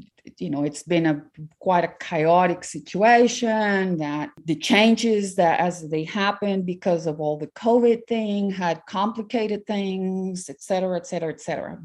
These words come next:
But he told me, "If you go to my voter page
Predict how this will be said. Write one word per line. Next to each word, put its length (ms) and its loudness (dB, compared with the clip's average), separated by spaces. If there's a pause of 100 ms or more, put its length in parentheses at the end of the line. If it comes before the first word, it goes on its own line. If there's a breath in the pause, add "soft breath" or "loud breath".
(120)
But 440 6
he 100 -6
told 440 -2
me, 380 -4 (480 loud breath)
"If 280 -2
you 240 -2
go 460 4
to 340 -4
my 340 -2
voter 460 0
page 760 -8